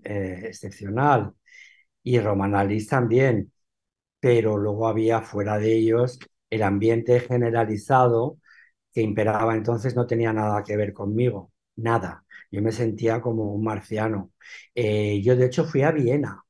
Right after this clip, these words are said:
antes que a Estados Unidos, pero francamente salí horrorizado de allí, porque en Viena, te hablo del año ochenta y dos, ochenta y tres sería,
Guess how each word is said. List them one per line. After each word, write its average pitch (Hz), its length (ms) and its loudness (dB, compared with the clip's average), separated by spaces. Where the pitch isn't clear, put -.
antes 113 340 -6
que 127 80 -4
a 113 40 -2
Estados 110 380 -8
Unidos, 117 480 -8
pero 107 540 2
francamente 131 580 0
salí 113 280 -2
horrorizado 120 680 -4
de 101 120 -16
allí, 120 380 -6
porque 110 220 -6
en 107 100 -2
Viena, 117 380 2
te 117 100 2
hablo 113 160 2
del 110 120 0
año 110 200 -2
ochenta 101 340 -8
y 101 60 -2
dos, 127 340 2
ochenta 107 340 -12
y 107 80 -16
tres 127 300 -4
sería, 120 340 -6